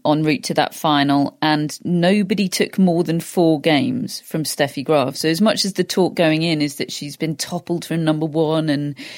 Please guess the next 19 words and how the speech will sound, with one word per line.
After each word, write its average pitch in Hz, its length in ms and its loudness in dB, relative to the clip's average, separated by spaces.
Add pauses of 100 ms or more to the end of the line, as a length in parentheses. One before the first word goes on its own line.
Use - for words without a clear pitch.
(160)
she's - 180 -6
got 170 180 2
all 165 100 4
these 160 160 2
problems 160 340 0
going 151 240 4
on 143 120 2
in 143 120 2
her 156 100 0
private 156 520 2
life, 143 500 0 (260)
she's, - 360 0 (120)
she, - 420 -4
sh-, - 120 -8 (140)
throughout 180 440 4
the 170 80 0
tournament, 170 520 2
she's 151 260 -6
looked - 320 -2